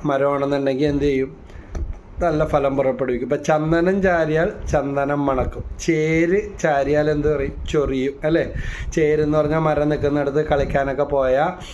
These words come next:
അതിൻ്റെ കാറ്റേറ്റാൽ മതി, പിള്ളേർക്കൊക്കെ ചൊറിച്ചിലായിട്ട് വരും. അപ്പം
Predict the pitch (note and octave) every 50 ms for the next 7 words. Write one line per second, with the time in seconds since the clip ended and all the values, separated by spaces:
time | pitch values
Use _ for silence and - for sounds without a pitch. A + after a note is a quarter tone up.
0 | - - - - C#3+ D3+ D#3 F3 F3 F#3 E3+ D#3+ D#3+ D#3+ - E3+ E3 D#3+ D#3 D3+
1 | D3 C3+ C3+ B2+ C#3+ C#3 C3+ C#3 C#3 C3+ C3+ C#3 B2+ C#3+ C3+ D3 - D#3 C#3+ C#3
2 | - - - E3 D#3+ D3 C3+ C3 A#2+ B2+ C3 B2+ A#2+ A2 A2+ - - C3 B2 B2
3 | C#3 C#3+ D3